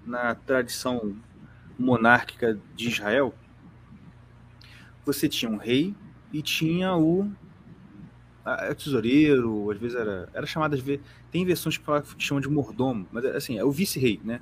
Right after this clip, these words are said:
Era o, o, o imediato ali, o, o segundo no comando do país. Que no caso de Israel, qual era a tradição? Que o rei literalmente entregava chaves pra esse cara.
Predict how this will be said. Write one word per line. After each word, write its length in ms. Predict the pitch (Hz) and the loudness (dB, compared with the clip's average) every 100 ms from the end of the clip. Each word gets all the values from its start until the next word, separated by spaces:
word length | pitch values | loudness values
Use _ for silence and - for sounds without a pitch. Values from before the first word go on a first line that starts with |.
| - | -12
Era 140 | 123 123 | -10 -8
o, 200 | 123 117 - - - - - - | -8 -12 -20 -20 -20 -20 -20 -20
o, 320 | 104 - 117 113 | -18 -14 -14 -4
o 60 | 120 | 4
imediato 540 | 135 135 131 110 110 | 6 6 6 4 2
ali, 100 | 101 | -10
o, 100 | 95 90 - - | -10 -14 -20 -10
o 40 | |
segundo 440 | - 139 120 165 165 | -2 0 2 2 2
no 100 | 156 | 0
comando 380 | 151 117 101 - - - | 2 2 0 -6 -20 -8
do 80 | 117 | -4
país. 420 | 123 98 - - - - - - - - - - - - - - - - - - | 0 0 -2 -14 -18 -20 -20 -20 -20 -20 -20 -20 -20 -20 -20 -20 -20 -20 -20 -10
Que 120 | - 277 | 2 4
no 140 | 247 | 4
caso 260 | - 135 127 | 6 4 4
de 100 | 120 | -6
Israel, 460 | 107 110 196 - - | 0 2 4 2 -2
qual 140 | - 185 | 4 6
era 100 | 190 | 6
a 40 | |
tradição? 540 | 190 180 170 - 101 90 - - - - - - - - - - - - - | 4 0 0 -2 -2 -4 -18 -20 -20 -20 -20 -20 -20 -20 -20 -20 -20 -20 -14
Que 160 | - 202 | -2 4
o 60 | |
rei 380 | 160 127 143 208 - - | 4 6 6 4 -4 -6
literalmente 640 | 175 - 220 143 165 - | -4 0 2 4 2 0
entregava 600 | 98 - 175 135 - 107 - - | -4 -2 2 4 4 0 -10 -14
chaves 640 | - - 156 180 113 - | -8 2 4 4 0 -4
pra 180 | - 123 | -2 -2
esse 160 | 127 - | -2 -2
cara. 240 | 101 90 | -4 -4